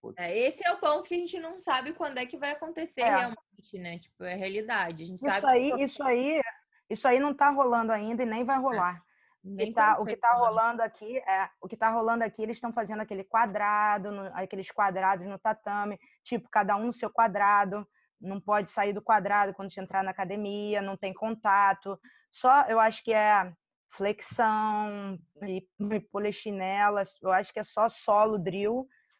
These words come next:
Speaker 3: mas eu acho que
Speaker 1: Aham.
Speaker 3: não tá rolando treino de jiu-jitsu e não vai rolar nem tão cedo.
Speaker 1: Ah, então possivelmente se vocês reabrirem, vocês, vocês vão come-, vão continuar com o schedule de vocês, de Bulgarian Bag, essas coisas ali dentro da academia?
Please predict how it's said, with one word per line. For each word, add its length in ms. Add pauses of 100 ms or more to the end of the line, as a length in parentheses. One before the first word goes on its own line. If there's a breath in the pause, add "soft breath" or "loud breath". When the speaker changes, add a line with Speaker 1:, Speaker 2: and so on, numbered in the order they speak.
Speaker 3:
mas 380
eu 60
acho 160
que 60
Speaker 1:
Aham. 100
Speaker 3:
não 60
tá 120
rolando 340
treino 280
de 120
jiu-jitsu 500
e 40
não 80
vai 140
rolar 260
nem 160
tão 160
cedo. 460 (200)
Speaker 1:
Ah, 120
então 200
possivelmente 640
se 60
vocês 320
reabrirem, 580
vocês, 360 (420 soft breath)
vocês 420
vão 260
come-, 260
vão 240
continuar 500
com 340
o 60
schedule 400
de 60
vocês, 500
de 240
Bulgarian 440
Bag, 440
essas 280
coisas 340
ali 200
dentro 200
da 60
academia? 580